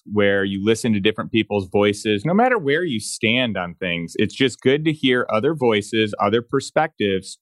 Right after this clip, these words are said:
to make sure that you are truly investigating the truth. And so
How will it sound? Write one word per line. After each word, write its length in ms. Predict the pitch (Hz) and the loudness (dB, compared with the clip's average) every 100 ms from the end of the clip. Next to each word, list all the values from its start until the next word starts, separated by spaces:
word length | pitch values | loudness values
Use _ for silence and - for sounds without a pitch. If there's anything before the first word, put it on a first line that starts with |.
| - | 0
to 380 | 120 113 110 107 _ _ - _ _ | 4 4 2 -2 _ _ -20 _ _
make 280 | 104 120 135 | 4 4 2
sure 540 | - - 151 156 151 143 | -4 0 2 4 2 0
that 180 | 117 110 | -2 -2
you 260 | 107 127 | 0 2
are 300 | 131 120 113 - - - | 2 2 -2 -6 -16 -2
truly 560 | 135 143 147 151 147 - | 2 4 4 4 2 2
investigating 1200 | 113 107 120 - 131 101 98 98 95 95 95 - - | 2 2 0 -2 -4 0 0 0 0 -2 -4 -4 -2
the 80 | 101 | -2
truth. 600 | - 156 127 - - - _ - | 0 2 2 0 -12 -20 _ -2
And 180 | 123 | 0
so 420 | - 160 143 135 | 0 0 2 0